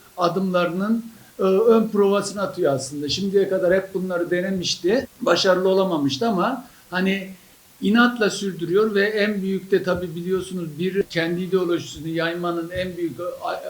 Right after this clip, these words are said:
aygıtlarından biri de Milli Eğitim Bakanlığı'dır. Milli Eğitim Bakanlığı'nı kullanarak kendi ideolojisini yaymaya çalışıyor. Kendi ideolojisi nedir bugünkü iktidarın? Tamamen gerici bir eğitimi hayata geçirmektir işte. Kadınları eve kapatmak,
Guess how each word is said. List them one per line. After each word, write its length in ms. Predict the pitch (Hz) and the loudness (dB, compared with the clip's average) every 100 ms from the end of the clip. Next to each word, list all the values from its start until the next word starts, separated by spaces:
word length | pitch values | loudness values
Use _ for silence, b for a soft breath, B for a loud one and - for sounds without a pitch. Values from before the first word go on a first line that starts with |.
| - | -8
aygıtlarından 800 | 190 175 170 185 170 175 170 170 | -4 -2 -2 0 0 0 -4 -4
biri 160 | 175 | -4
de 80 | 196 | -2
Milli 260 | 226 202 196 | -2 -2 2
Eğitim 300 | 190 190 175 | 0 0 -4
Bakanlığı'dır. 560 | 151 143 135 131 127 | -4 -2 0 0 0
Milli 280 | 127 165 185 | -2 -4 0
Eğitim 280 | 196 196 190 | 0 -2 -4
Bakanlığı'nı 720 | 180 170 170 165 160 156 151 | -4 -4 -4 -4 -4 -6 -8
kullanarak 680 | 190 202 208 170 175 214 B B B - | -8 -4 -2 0 0 -2 B B B -6
kendi 340 | 190 196 202 | -4 -2 -4
ideolojisini 720 | 196 196 190 190 180 - 214 | 0 2 4 2 -2 -8 -2
yaymaya 440 | 208 190 190 185 170 | 2 2 0 -4 -4
çalışıyor. 420 | 151 127 135 131 | -4 -4 -8 -6
Kendi 280 | 175 190 196 | -6 -6 -6
ideolojisi 640 | 185 190 185 180 - 190 | -2 -2 -2 -6 -12 -10
nedir 280 | 202 170 151 | -4 -4 -4
bugünkü 560 | 147 139 160 131 156 147 B B - | -6 -6 -6 -6 -8 -10 B B -12
iktidarın? 840 | 165 139 156 160 151 202 254 - B _ | -10 -6 2 2 4 4 2 -2 B _
Tamamen 720 | - 202 208 185 175 202 160 131 | -2 0 2 2 2 4 2 4
gerici 460 | 185 196 185 208 | 4 4 2 -2
bir 100 | 196 | -4
eğitimi 840 | - 185 208 202 185 170 175 220 220 - - 196 - - 185 175 | 0 0 -2 -6 -4 0 0 -2 -12 -20 -16 -16 -16 -16 -12 -6
hayata 480 | 202 220 214 220 | 0 4 4 6
geçirmektir 720 | 208 202 - 190 180 165 - 143 | 4 4 2 2 2 2 0 -2
işte. 280 | 135 143 | -2 -4
Kadınları 480 | 131 175 185 185 180 | -2 -2 -2 0 2
eve 240 | 175 175 170 | 4 4 2
kapatmak, 760 | 165 - 135 - 135 170 - | -2 0 -4 -2 -2 -2 -6